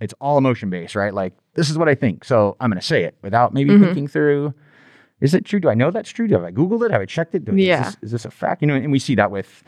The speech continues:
Speaker 1: a lot of things in false information in our society now, that people grab a hold of something and it becomes the gospel truth for them when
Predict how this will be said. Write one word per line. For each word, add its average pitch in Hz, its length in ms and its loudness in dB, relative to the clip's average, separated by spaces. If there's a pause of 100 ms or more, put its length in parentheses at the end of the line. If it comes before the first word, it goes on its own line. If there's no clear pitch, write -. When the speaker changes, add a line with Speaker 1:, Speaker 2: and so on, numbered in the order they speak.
(480)
Speaker 1:
a 113 40 4
lot 104 140 6
of 92 80 0
things 101 180 0
in 98 120 -6
false 98 260 0
information 92 400 -8
in 90 40 -8
our 85 40 -10
society 87 400 -8
now, 131 300 2
that 90 180 -10
people 90 340 -6 (180)
grab 98 140 0
a 92 60 -2
hold 127 160 0
of 120 60 0
something 92 360 -4
and 90 80 -6
it - 80 -12
becomes 87 680 -6 (220)
the 92 80 -2
gospel 95 400 0
truth 147 260 -2
for 98 140 0
them 95 320 -2
when 92 400 -8